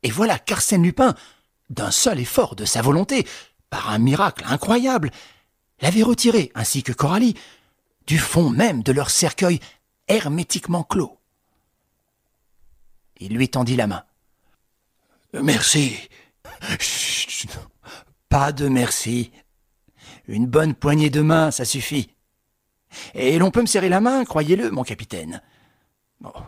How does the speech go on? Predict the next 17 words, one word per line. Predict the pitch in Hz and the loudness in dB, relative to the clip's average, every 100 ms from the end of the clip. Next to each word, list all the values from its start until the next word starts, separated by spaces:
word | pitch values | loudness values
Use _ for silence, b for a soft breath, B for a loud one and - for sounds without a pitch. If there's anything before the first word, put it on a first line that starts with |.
| - - | -20 -18
si | - 123 | -8 -4
j'ai | 113 113 101 | 0 0 -2
sur | 113 | -6
la | 104 | -8
conscience | - 107 - 123 - | -6 -8 -6 -8 -8
quelques | - - 156 - | -12 -10 -14 -12
peccadilles, | - 120 - 90 135 123 113 B B B B B B B B B B B 285 | -10 -10 -10 0 0 0 -4 B B B B B B B B B B B -10
J'ai | - 202 214 | 0 2 2
commis | 208 208 262 | 4 4 4
en | 233 220 | 4 4
revanche | 220 214 233 196 170 | 4 2 0 0 -2
un | 165 | -2
certain | - 240 - 202 | 0 -2 0 0
nombre | 196 240 190 175 | 2 2 2 0
de | 147 151 | -2 0
bonnes | 208 190 156 | 0 0 -2
actions | - - 226 208 170 151 | -4 -4 0 0 -2 -6